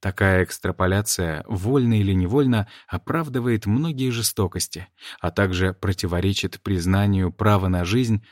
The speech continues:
как высшую ценность. Вот почему, когда в тысяча восемьсот семидесятые годы социал-дарвинисты обосновывали истребление тасманийских аборигенов их геологической или палеонтологической судьбой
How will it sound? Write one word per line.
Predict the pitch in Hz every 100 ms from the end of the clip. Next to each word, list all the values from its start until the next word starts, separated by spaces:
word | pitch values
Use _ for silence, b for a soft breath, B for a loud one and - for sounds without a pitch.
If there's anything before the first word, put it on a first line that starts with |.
| b
как | - 95 -
высшую | 87 107 - 87 82
ценность. | - 87 76 78 - - _ B B
Вот | 120 233 -
почему, | 117 - 107 98
когда | 98 92 98
в | 90
тысяча | - 180 131 - 113
восемьсот | 107 107 92 123 110
семидесятые | - 98 92 90 107 95 95 90
годы | 113 110 92 B B B
социал-дарвинисты | 98 - 98 95 90 92 90 98 110 - 92
обосновывали | - 92 90 - 107 110 98 95 87
истребление | - 92 82 95 107 101 92 87 -
тасманийских | - 98 92 95 87 - 87
аборигенов | 90 92 95 104 98 -
их | - 104 - -
геологической | 107 101 98 90 104 - - 98 90
или | - 98 92 87
палеонтологической | - 104 98 95 98 95 92 95 90 - 95
судьбой | - 90 123 120